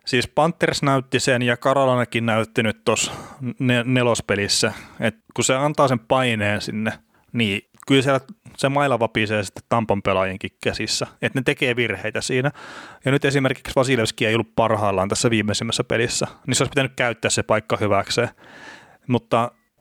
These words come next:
kummelis Ketsistä lainatakseni, niin no penalties anymore. Et se nyt perkele ota Tampaa vastaan jäähyä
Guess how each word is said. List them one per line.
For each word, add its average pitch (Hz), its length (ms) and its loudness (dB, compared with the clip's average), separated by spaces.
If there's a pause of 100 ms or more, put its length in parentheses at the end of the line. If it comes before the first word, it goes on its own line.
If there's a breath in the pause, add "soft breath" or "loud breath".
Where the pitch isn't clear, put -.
kummelis 139 400 2
Ketsistä 147 440 0
lainatakseni, 127 640 0
niin 123 180 2
no 139 220 2
penalties 117 720 -2
anymore. 104 500 2 (500)
Et 185 140 2
se 175 100 4
nyt 180 120 0 (100)
perkele 160 420 2
ota 127 240 0 (120)
Tampaa 120 380 4
vastaan 113 420 0
jäähyä 107 420 0